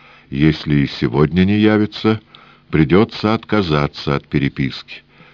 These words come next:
придумать что-нибудь другое". Но она пришла. Правда, на Скорика даже не глянула. Одаряя, смотрела в сторону,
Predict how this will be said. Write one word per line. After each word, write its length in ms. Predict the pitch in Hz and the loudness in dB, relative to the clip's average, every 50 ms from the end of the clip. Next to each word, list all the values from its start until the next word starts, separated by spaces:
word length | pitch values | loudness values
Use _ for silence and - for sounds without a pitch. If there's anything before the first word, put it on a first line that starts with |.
| _ _ | _ _
придумать 500 | - 76 76 71 98 80 95 101 104 90 | 0 2 2 4 4 4 4 4 2 0
что-нибудь 600 | - - - - 78 82 87 90 80 78 78 78 | -2 -8 -2 0 2 2 2 0 0 0 -2 -2
другое". 600 | 78 73 76 85 85 67 69 64 62 60 60 58 - _ _ _ _ _ _ _ _ _ _ _ _ _ _ _ _ _ _ - - _ | -2 -2 -2 -4 -2 -2 -2 -4 -4 -4 -6 -8 -12 _ _ _ _ _ _ _ _ _ _ _ _ _ _ _ _ _ _ -20 -20 _
Но 140 | - 80 78 | -2 0 2
она 240 | 80 85 92 101 98 | 2 2 2 0 0
пришла. 520 | - 113 120 117 - - 73 69 67 69 - _ _ _ _ _ _ _ _ _ _ _ _ _ _ _ _ _ _ | 0 0 0 0 0 -2 -2 -2 -2 -4 -8 _ _ _ _ _ _ _ _ _ _ _ _ _ _ _ _ _ _
Правда, 400 | - 82 87 85 82 78 82 82 | -4 0 0 0 0 2 2 2
на 140 | 80 85 80 | 2 2 0
Скорика 520 | - - - - 110 113 104 101 - - | -2 -4 2 4 4 6 6 4 0 0
даже 360 | 82 71 82 90 82 - 87 85 | -2 0 0 -2 0 -2 -2 0
не 100 | 87 87 | 0 0
глянула. 600 | 76 76 67 69 71 69 65 67 65 64 65 65 - _ _ _ _ _ _ _ _ _ _ _ _ _ _ _ _ | 0 -2 -2 0 -2 -2 -4 -4 -6 -6 -8 -10 -12 _ _ _ _ _ _ _ _ _ _ _ _ _ _ _ _
Одаряя, 720 | - 82 78 71 87 85 90 98 104 107 110 110 113 110 101 - _ _ _ _ _ _ _ _ _ _ _ | -4 -4 0 2 2 4 4 4 4 4 2 2 2 0 -4 -10 _ _ _ _ _ _ _ _ _ _ _
смотрела 600 | - - - 85 85 82 - 87 92 90 90 87 | -16 -6 -2 0 0 0 2 2 2 4 2 0
в 80 | - - | -2 -4
сторону, 680 | - - - - 90 98 101 104 107 104 104 107 104 | -10 -6 -2 2 2 4 4 4 2 2 0 -4 -6